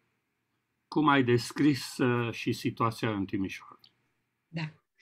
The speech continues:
Speaker 2: Uh, revin cu o poveste, uh, pentru care a-, am și un, uh, <laughs> din păcate, share screen-ul nu mă lasă să, să pun acest mic, uh, uh, clip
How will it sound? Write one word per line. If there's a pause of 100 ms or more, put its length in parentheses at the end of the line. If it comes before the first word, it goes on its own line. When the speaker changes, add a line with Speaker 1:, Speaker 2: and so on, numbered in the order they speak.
(400)
Speaker 2:
Uh, (1120)
revin
cu
o
poveste,
uh,
pentru
care
a-,
am
și
un,
uh, (680)
<laughs>
din
păcate,
share
screen-ul
nu
mă
lasă
să,
să (120)
pun
acest (100)
mic,
uh, (500)
uh,
clip